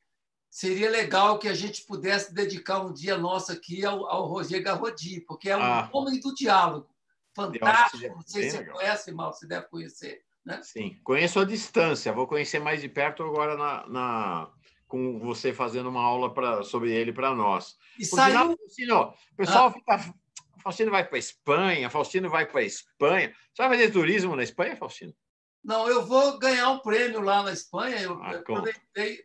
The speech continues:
Speaker 1: em Múrcia, e vou estar em contato com um dos maiores gurus espirituais que eu conheci na minha vida, chamado, chamado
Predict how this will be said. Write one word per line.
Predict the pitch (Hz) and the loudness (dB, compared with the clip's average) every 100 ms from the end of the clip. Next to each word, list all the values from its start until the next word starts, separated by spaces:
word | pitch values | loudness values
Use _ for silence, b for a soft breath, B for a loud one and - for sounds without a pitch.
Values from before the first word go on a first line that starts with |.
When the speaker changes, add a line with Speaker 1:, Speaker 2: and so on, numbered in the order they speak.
| _ | _
Speaker 1:
em | 208 180 | -12 -8
Múrcia, | 240 262 - 165 127 _ _ _ _ _ _ - - | -6 -6 -6 -8 -8 _ _ _ _ _ _ -20 -18
e | 170 | -4
vou | 208 247 | 0 2
estar | - 247 | 4 2
em | 254 | 4
contato | 247 170 240 254 - - | -2 2 4 4 2 -8
com | 247 | -10
um | |
dos | 226 196 | -8 -4
maiores | 220 240 240 277 302 285 269 - - - - - _ _ _ _ _ _ | 4 6 8 8 6 2 -2 -4 -6 -8 -10 -16 _ _ _ _ _ _
gurus | 139 156 175 262 262 277 294 254 180 | -20 -12 -2 2 4 2 2 0 0
espirituais | 196 - 220 208 - 185 208 202 | -6 -6 -8 -8 0 4 4 4
que | 214 | -4
eu | 180 | -8
conheci | 185 175 160 190 | -6 -8 -8 -8
na | 180 180 | -8 -8
minha | 196 180 | -6 -6
vida, | - 214 214 | -6 -8 -6
chamado, | - 180 175 208 202 - _ _ | -4 -4 0 0 0 -12 _ _
chamado | - 180 170 208 214 220 | -8 -4 0 2 0 -6